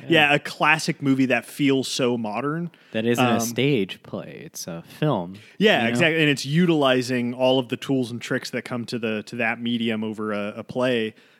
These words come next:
Speaker 2: But yeah, just speaking to his working well with people and trusting people, I,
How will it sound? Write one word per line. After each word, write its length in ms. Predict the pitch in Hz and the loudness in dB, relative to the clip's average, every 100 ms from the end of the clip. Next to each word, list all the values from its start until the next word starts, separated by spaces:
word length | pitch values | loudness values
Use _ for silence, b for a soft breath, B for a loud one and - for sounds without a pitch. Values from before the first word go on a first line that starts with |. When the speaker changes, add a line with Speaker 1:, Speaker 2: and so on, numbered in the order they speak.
| _ | _
Speaker 2:
But 360 | 127 117 127 | 2 2 0
yeah, 220 | 151 208 165 | 2 4 4
just 240 | 160 135 | 2 0
speaking 340 | - 208 208 180 | 0 0 0 0
to 260 | 170 160 | 2 4
his 560 | 127 143 139 135 127 - b b b b _ | 2 4 4 4 0 -8 b b b b _
working 480 | 131 147 156 156 135 | 0 2 4 2 2
well 260 | 120 127 127 | 4 4 4
with 160 | 120 | 2
people 340 | - 127 127 117 | -2 -4 -2 -2
and 80 | 110 | -4
trusting 580 | - 131 131 - 127 110 | -4 -2 -2 -2 -4 -4
people, 540 | - 113 113 113 113 | -6 -6 -4 -4 -4
I, 60 | 123 | 0